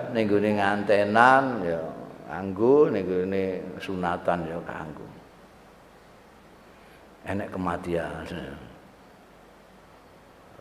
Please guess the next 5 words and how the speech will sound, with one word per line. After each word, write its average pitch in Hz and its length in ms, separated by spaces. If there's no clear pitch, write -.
Akan 78 320
dibacakan 73 800
ayat 67 320
sebelum 95 400
pemberangkatan 90 960